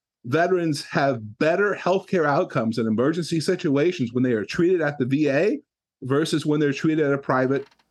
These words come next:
healthcare, they, uh, versus when they're treated at a private hospital.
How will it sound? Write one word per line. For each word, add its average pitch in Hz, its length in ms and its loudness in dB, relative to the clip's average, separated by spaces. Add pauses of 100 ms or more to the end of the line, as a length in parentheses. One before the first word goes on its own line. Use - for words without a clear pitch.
(100)
healthcare, 135 560 0 (340)
they, 139 260 -2
uh, 139 320 -4 (100)
versus 143 320 -2
when 156 80 0
they're 147 80 2
treated 170 240 2
at 160 60 2
a 156 40 0
private 233 340 0
hospital. - 480 -8